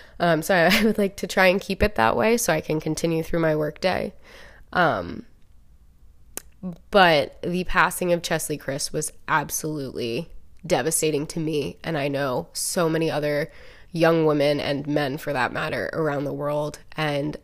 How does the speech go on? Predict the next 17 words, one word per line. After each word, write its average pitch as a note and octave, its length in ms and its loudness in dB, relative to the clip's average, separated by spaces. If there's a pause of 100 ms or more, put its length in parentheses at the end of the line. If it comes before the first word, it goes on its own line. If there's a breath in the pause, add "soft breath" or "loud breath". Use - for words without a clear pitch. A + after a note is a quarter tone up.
the D#3+ 160 -2
pageant D#3 400 4
community D#3 640 -4 (1300 soft breath)
stands E3+ 420 2
together E3 340 2
right F3+ 180 4
now. G3 360 2 (420 loud breath)
I F#3 100 4
know E3+ 160 6
all E3 200 4
of D#3+ 100 -2
our E3 140 2
hearts E3 240 -2
are F3 80 0
breaking D#3+ 400 -2
right F#3 180 0
now, G#3 420 -2